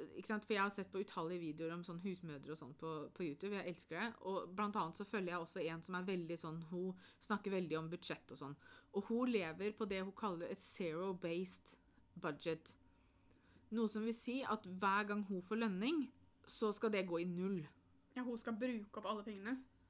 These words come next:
Speaker 1: Ja, ikke sant? Altså, det hun gjør er at hun setter opp, ok, husleie sånn, mat sånn, strøm sånn, eh, så, ikke sant? Det, hun er jo amerikansk, altså det er så mye sånn der utilities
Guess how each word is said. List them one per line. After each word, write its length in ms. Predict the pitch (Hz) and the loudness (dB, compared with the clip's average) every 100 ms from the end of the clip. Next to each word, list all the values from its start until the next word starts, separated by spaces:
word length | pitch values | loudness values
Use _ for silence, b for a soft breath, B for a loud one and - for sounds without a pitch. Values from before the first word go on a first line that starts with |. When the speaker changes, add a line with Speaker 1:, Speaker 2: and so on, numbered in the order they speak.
| - | 4
Speaker 1:
Ja, 220 | 202 170 165 | 6 6 4
ikke 160 | 185 | 2
sant? 160 | 240 247 | 2 4
Altså, 220 | 220 233 | 4 4
det 140 | 220 214 | 6 6
hun 140 | 233 | 6
gjør 140 | 226 254 | 6 6
er 80 | 220 | 4
at 80 | 226 | 2
hun 60 | |
setter 240 | - 226 180 | 0 0 -2
opp, 60 | 185 | 0
ok, 140 | 220 220 | 2 4
husleie 400 | 226 190 170 165 | 4 0 -2 -4
sånn, 300 | 175 247 277 285 B B - | 2 2 4 0 B B -4
mat 320 | 196 185 185 185 | 2 4 4 0
sånn, 380 | - 247 254 254 254 B - | 0 2 4 4 2 B -14
strøm 460 | - 202 196 202 | -2 2 2 2
sånn, 360 | 202 220 220 226 226 220 B B - | 0 2 4 4 4 2 B B -6
eh, 220 | 190 185 175 | -2 2 0
så, 160 | 202 - | 0 -4
ikke 80 | 190 | -2
sant? 220 | 208 202 196 | 0 0 2
Det, 60 | 208 | 2
hun 120 | 220 | 2
er 80 | 202 | 2
jo 60 | 196 | 0
amerikansk, 420 | 196 196 190 185 | -2 0 -2 0
altså 160 | 185 190 | -2 0
det 60 | |
er 80 | 185 | 0
så 60 | 202 | 0
mye 160 | 196 180 | 0 0
sånn 160 | 175 | -2
der 140 | 160 165 | -2 -2
utilities 720 | 175 175 165 151 151 151 151 | -2 0 0 0 0 -4 -2